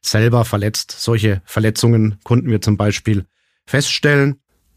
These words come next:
Und des Weiteren haben wir natürlich einen Psychiater beauftragen müssen,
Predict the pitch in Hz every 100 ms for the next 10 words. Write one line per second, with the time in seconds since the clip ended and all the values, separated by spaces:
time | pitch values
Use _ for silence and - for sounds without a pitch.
0 | _ - 131 120 - 104 123 143 139 135
1 | 131 127 113 127 127 120 113 - 117 110
2 | 110 104 - 117 - 113 135 156 160 -
3 | 135 135 120 123 127 127 127 123 127 127
4 | 123